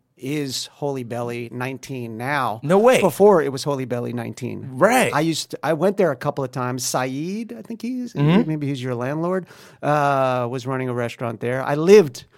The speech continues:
Speaker 1: across the street at eighteen.
Speaker 2: Oh, wow.
Speaker 1: So I really, uh, I really saw the block evolve. But yeah, when, when I, when we opened in two thousand and six,
Speaker 2: Two thousand six.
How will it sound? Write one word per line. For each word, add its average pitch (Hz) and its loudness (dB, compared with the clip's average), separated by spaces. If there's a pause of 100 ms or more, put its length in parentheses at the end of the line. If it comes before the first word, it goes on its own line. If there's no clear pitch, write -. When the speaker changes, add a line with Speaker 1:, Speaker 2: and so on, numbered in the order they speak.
(320)
Speaker 1:
across 143 -2
the 131 -12
street 147 -6
at 95 -12
eighteen. 139 -6 (320)
Speaker 2:
Oh, 165 -8
wow. 180 -4
Speaker 1:
So 151 0
I 147 6
really, 156 4
uh, 120 -2
I - -6
really 151 0
saw 139 2
the 117 -4
block 123 -2
evolve. 120 2
But 113 -4
yeah, 147 2
when, 127 -2
when 139 -2
I, 139 0
when 135 -4
we 165 0
opened 160 0
in 135 -6
two 156 -8
thousand 139 -4
and 120 -8
six, - -8
Speaker 2:
Two 240 -6
thousand 226 -2
six. 208 -2